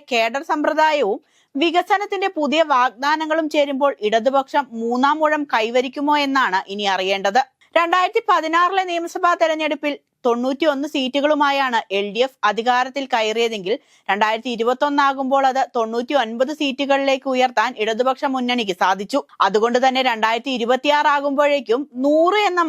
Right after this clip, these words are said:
മാന്ത്രികാക്കം കടക്കാനായിരിക്കും എൽ ഡി എഫ് മുന്നണിയുടെ പടയൊരുക്കം. അതിനുവേണ്ടി ഏറ്റവും ഒടുവിലത്തെ നീക്കമാണ് സർക്കാരിന്റെ ശബരിമല അയ്യപ്പ സംഗമവും ന്യൂനപക്ഷ സമ്മേളനവും. ഒരു കാലത്ത് എൽ ഡി എഫ് സർക്കാരിനെ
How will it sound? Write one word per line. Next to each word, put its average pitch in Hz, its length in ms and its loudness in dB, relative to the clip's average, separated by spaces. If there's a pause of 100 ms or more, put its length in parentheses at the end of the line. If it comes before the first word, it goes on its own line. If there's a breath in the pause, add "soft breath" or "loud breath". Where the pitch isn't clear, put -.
മാന്ത്രികാക്കം 311 720 2
കടക്കാനായിരിക്കും 285 840 0 (320 soft breath)
എൽ 262 280 2
ഡി 330 100 0
എഫ് 381 160 -8
മുന്നണിയുടെ 285 500 2
പടയൊരുക്കം. 208 520 2 (360)
അതിനുവേണ്ടി 392 640 2 (140)
ഏറ്റവും 330 340 2 (180)
ഒടുവിലത്തെ 302 540 2
നീക്കമാണ് 311 500 2 (160)
സർക്കാരിന്റെ 247 640 0 (120)
ശബരിമല 254 500 0 (180)
അയ്യപ്പ 226 320 -2 (100)
സംഗമവും 277 500 2 (360)
ന്യൂനപക്ഷ 311 500 2 (120)
സമ്മേളനവും. 240 640 0 (200)
ഒരു 220 180 4
കാലത്ത് 269 360 2 (220)
എൽ 254 80 2 (100)
ഡി 311 100 0
എഫ് 349 140 -4
സർക്കാരിനെ 339 500 0